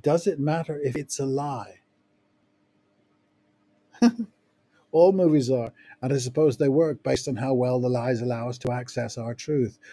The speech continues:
Or is that art altogether? These kids, the actors under thirty is a kid for me, manipulating their tender instrument. It's all good because it, it is in fact all so bad. The story is that every person,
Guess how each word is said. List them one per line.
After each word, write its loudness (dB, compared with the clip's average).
Or 0
is -2
that -2
art -4
altogether? -4
These -2
kids, 4
the -4
actors -2
under 2
thirty 0
is -2
a -6
kid 0
for -10
me, 0
manipulating 2
their -2
tender -2
instrument. -4
It's -10
all 2
good 4
because 4
it, 2
it 0
is 4
in 0
fact -4
all 0
so -2
bad. -4
The -4
story 2
is 0
that -6
every 0
person, -6